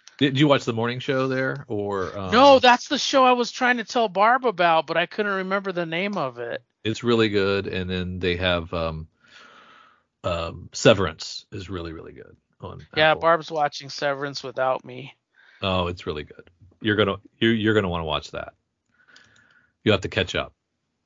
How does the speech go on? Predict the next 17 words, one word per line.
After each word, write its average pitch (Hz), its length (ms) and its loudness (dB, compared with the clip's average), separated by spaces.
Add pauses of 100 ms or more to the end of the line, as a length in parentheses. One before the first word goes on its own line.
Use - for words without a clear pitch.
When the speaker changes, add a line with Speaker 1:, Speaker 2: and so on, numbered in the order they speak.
(920)
Speaker 1:
Um, 85 340 -4
at 123 140 2
rank 135 220 2
five, 135 280 2
we 127 100 2
have 113 80 2
Amazing 107 440 -4
Spider-Man, 101 920 -4
and 127 120 0
you 139 60 4
can 302 300 2
now 117 240 4
because 143 260 0
of 156 60 -6
the 160 60 -6
strike. - 320 -10 (360)
Uh, 117 220 2